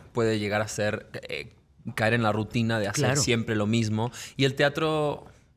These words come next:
Speaker 1: está vivo, ¿no? Es un arte que sucede en ese momento, en ese lugar, frente a ese público que no se va a volver a repetir. Eh, entonces, para mí, mantener la frescura es muy importante,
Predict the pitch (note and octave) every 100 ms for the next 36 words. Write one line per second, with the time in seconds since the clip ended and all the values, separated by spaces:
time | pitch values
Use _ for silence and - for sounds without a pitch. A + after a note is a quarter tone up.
0 | _ A#2+ A2+ B2+ C3 D3+ A2 - - -
1 | G#2 A2 - A2 G#2 - - A#2 A#2 A2+
2 | A2+ A2+ B2 B2 - A#2+ A2+ A2+ F#2+ A#2
3 | A2+ A#2 A2+ - - - A#2 B2 C3+ C3+
4 | D#3 B2+ A#2+ A#2 A2+ C3+ D3 - G#2+ A2
5 | A#2 - B2 A2+ G#2+ G#2+ B2+ C3 - -
6 | _ - A#2 A2 G#2+ G#2+ B2+ C#3 - C3
7 | C3 C3 C3+ A#2 A#2 B2+ B2 A#2 A2 A2
8 | G#2 F#2 - - - - - - - _
9 | C3 A#2+ G#2+ G2+ F#2+ - - B2 C3+ B2+
10 | A#2+ A#2+ B2+ C#3 E3+ D3 B2+ B2 C3 C#3+
11 | - A#2+ - - C3 D#3+ B2 G#2+ A#2+ -
12 | A2+ G#2+ G#2+ A2 G#2 G#2 G#2+ A2 G#2 F#2+
13 | G#2+ C#3